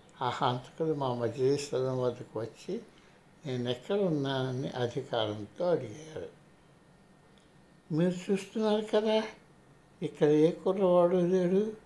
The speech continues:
అని మా గురువుగారు జవాబిచ్చారు. వారి చుట్టూ కలయి చూచి,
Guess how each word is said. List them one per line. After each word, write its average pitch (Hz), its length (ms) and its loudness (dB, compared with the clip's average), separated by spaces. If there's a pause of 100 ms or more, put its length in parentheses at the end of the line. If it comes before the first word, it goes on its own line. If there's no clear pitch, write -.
(520)
అని 190 160 -2
మా 180 160 4
గురువుగారు 139 760 0
జవాబిచ్చారు. 104 840 -4 (880)
వారి 110 200 0
చుట్టూ - 500 -10
కలయి 113 380 -2
చూచి, 156 580 -6